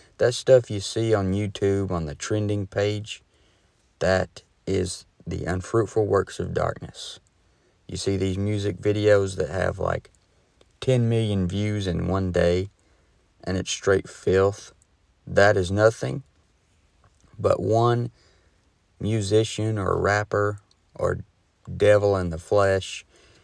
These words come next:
using music to lead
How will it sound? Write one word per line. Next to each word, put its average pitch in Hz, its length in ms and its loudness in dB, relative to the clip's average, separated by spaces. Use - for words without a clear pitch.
using 98 720 0
music 101 680 -4
to 85 100 -2
lead 90 380 0